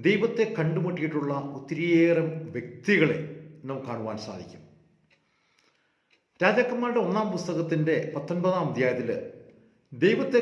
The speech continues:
കാണുവാനായിട്ട് ഗുഹാമുഖത്ത് വന്ന് നിൽക്കുന്ന ഏലിയ പ്രവാചകനെ നമുക്ക് കാണാം. അവിടെ ആദ്യം വലിയ കൊടുങ്കാറ്റുണ്ടായി, മലകളെ ഭേദിക്കുന്ന രീതിയിലുള്ള കൊടുങ്കാറ്റ്. എന്നാൽ ആ കൊടുങ്കാറ്റിൽ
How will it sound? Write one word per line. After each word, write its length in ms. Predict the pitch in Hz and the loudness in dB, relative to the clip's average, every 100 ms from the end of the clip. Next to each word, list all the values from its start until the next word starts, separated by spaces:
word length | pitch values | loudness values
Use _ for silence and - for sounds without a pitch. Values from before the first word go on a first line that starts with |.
| - | 2
കാണുവാനായിട്ട് 920 | 151 175 175 165 156 143 139 135 143 127 - - 139 | 0 0 0 0 -2 -2 -2 -4 -6 -8 -10 -16 -14
ഗുഹാമുഖത്ത് 580 | 127 160 208 202 196 190 160 | -4 0 2 2 -2 -2 -2
വന്ന് 160 | 147 135 | -2 -2
നിൽക്കുന്ന 400 | 123 - 127 127 107 - - 123 131 | -4 -6 -6 -6 -8 -12 -16 -6 -2
ഏലിയ 200 | 156 185 175 | 2 2 0
പ്രവാചകനെ 520 | 139 151 151 147 143 - 123 | 0 0 0 -4 -6 -10 -12
നമുക്ക് 200 | 117 - | -14 -14
കാണാം. 240 | 101 90 - - _ _ _ _ _ _ _ _ _ _ _ 127 | -16 -16 -20 -20 _ _ _ _ _ _ _ _ _ _ _ -6
അവിടെ 260 | 127 120 104 - - - 120 123 | -2 0 -2 -6 -12 -8 -2 0
ആദ്യം 300 | - 131 139 185 - - - - _ _ _ _ _ _ _ - | 0 -4 -6 -10 -12 -18 -20 -20 _ _ _ _ _ _ _ -10
വലിയ 240 | 139 190 220 | -2 2 2
കൊടുങ്കാറ്റുണ്ടായി, 760 | 170 226 214 208 180 123 110 101 107 135 | 2 0 0 0 0 -4 -8 -10 -6 -2
മലകളെ 400 | 165 220 233 233 233 | 0 2 6 4 4
ഭേദിക്കുന്ന 440 | 208 233 - 208 196 | 0 0 -2 -2 0
രീതിയിലുള്ള 240 | 175 147 123 | 0 0 0
കൊടുങ്കാറ്റ്. 520 | 113 98 95 85 - - - _ _ _ _ - 135 | -4 -6 -8 -10 -16 -20 -20 _ _ _ _ -14 -8
എന്നാൽ 200 | 139 139 | -4 -4
ആ 20 | 139 139 | -4 -4
കൊടുങ്കാറ്റിൽ 580 | 139 165 147 147 - | -4 -4 -2 -2 -2